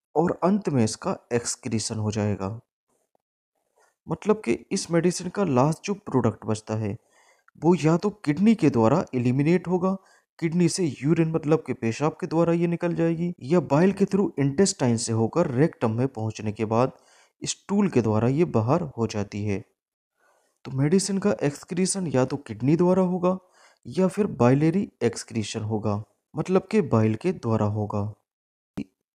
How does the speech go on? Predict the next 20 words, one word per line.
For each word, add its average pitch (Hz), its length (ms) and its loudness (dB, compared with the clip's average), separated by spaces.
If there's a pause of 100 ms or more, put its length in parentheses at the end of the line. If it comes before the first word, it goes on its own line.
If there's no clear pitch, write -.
(460)
सबसे 143 360 -6
पहले 208 260 4
जान 123 260 0
लेते 123 240 0
हैं 170 240 0
ऐसी 127 420 -2
एंटीबायोटिक्स 120 760 0
मेडिसिन 107 520 -4 (540)
जो 185 160 2
किडनी 139 360 -2
पेशेंट 123 400 -2
में 135 180 -2
सेफ 120 440 -4
मानी 110 200 -2
जाती 107 360 -4
हैं। 107 220 -4 (1500)
तो 147 60 0
ये 143 240 0
मेडिसिन 190 640 2
बाइल 135 300 4